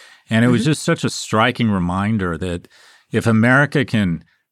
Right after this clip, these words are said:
Speaker 1: push back fascism, if we can bring aids to its knees, if we can, um, uh, reduce the number of drunk driving deaths, if we can
Speaker 2: Mm-hmm.
Speaker 1: absolutely, um, uh,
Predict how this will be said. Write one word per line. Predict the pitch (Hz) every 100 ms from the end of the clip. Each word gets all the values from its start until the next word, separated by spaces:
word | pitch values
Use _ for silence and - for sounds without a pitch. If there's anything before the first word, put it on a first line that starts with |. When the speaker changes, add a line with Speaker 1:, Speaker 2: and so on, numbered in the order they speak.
| -
Speaker 1:
push | 120 -
back | 110 90 -
fascism, | - 110 117 - 127 123 113
if | 104
we | 110
can | 98 95
bring | 82 85 82 90
aids | 107 123 123 -
to | 120
its | 117 -
knees, | 120 113 113 113 101 - - _ -
if | 101 98
we | 104
can, | 87 95 87 85 - _ _ -
um, | 95 82 78 78
uh, | - 87 80 85
reduce | 95 98 120 -
the | 113
number | 113 98
of |
drunk | 85 107 104
driving | - 90 101 117 110
deaths, | 117 117 117 - - _ _ -
if | 101
we | 117
can | 104 202
Speaker 2:
Mm-hmm. | 180
Speaker 1:
absolutely, | 156 123 147 - 117 110 113 107 98 90 85 - _ _ _
um, | 101 90 82 78 78 -
uh, | 90 82